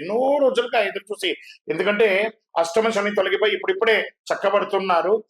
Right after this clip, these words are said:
దీర్ఘకాలికంగా పెండింగ్ లో ఉన్న పనులన్నీ కూడా నెరవేరుస్తారు. అద్భుతంగా ఉంటుంది. ఆకస్మిక ధనలాభం, చాలా రూట్ లో మల్టిపుల్ ఇన్కమ్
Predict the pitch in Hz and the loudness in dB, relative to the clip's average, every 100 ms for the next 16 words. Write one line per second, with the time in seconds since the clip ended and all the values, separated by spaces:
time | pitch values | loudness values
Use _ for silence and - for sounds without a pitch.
0 | _ _ 139 170 208 220 226 226 233 233 | _ _ -2 0 2 4 4 2 0 0
1 | 220 202 214 208 196 185 - - 170 196 | 0 -2 -2 -2 -2 -4 -6 -4 -2 0
2 | 208 220 254 277 285 - 240 190 - - | 0 0 -2 0 0 2 2 2 -2 -12
3 | _ - 160 170 170 160 151 - 151 185 | _ -6 0 2 2 0 -2 0 0 2
4 | 160 - 151 147 147 143 131 135 131 110 | 0 -2 -4 -2 0 -2 -2 -10 -10 -12
5 | - - 139 185 226 254 - - 214 226 | -16 -6 0 2 2 0 -2 -6 -4 -2
6 | 226 170 185 185 165 139 143 _ _ - | -2 -2 0 2 2 2 -2 _ _ -4
7 | 151 220 226 214 214 - 214 202 202 - | 0 2 2 2 2 2 0 0 -2 -4
8 | 254 233 240 233 - - 185 214 220 226 | -6 -2 -4 -4 -10 -2 0 0 0 -2